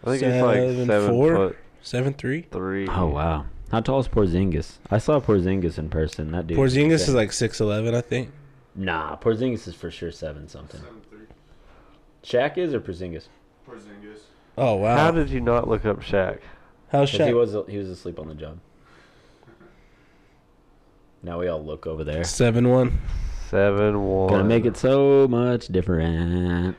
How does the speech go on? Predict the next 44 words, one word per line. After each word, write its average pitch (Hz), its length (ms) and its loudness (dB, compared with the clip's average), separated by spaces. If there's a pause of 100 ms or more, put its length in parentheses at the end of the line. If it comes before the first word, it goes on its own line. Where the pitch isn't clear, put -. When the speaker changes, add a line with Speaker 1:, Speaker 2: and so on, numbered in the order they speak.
(140)
Speaker 1:
It's - 260 -12
a 101 60 -2
whole 117 200 0
Speaker 2:
That's 113 180 0
fine, 117 240 -2
Speaker 1:
different 131 180 -2
Speaker 2:
though. 110 60 -6
Speaker 1:
world. 107 160 -4
Speaker 3:
It 101 60 0
Speaker 1:
Everybody's 104 300 2
Speaker 3:
is, 85 100 -2
Speaker 1:
like, 98 80 -2
Speaker 3:
dude. 135 220 -2
Fuck 165 280 -8
it. - 140 -6 (1900)
But 92 140 -2
now 123 140 0
you 156 140 0
can't 123 240 -4
see 127 140 -4
the 98 140 0
light 107 440 -2
from 95 240 -4
the 85 60 -4
fucking 87 480 -4
screen 98 600 0 (1600)
on 87 240 -8
the 82 80 -12
camera. 98 420 -6
I 95 140 0
noticed 113 400 2
that. - 180 -6 (640)
But 87 140 0
I 87 100 2
noticed 90 320 0
all 90 120 2
the 82 100 -2
dumb 80 260 0
stuff 76 340 -4
no 73 140 -4
one 71 100 -6
else - 260 -12
would 64 120 -8
notice. - 420 -10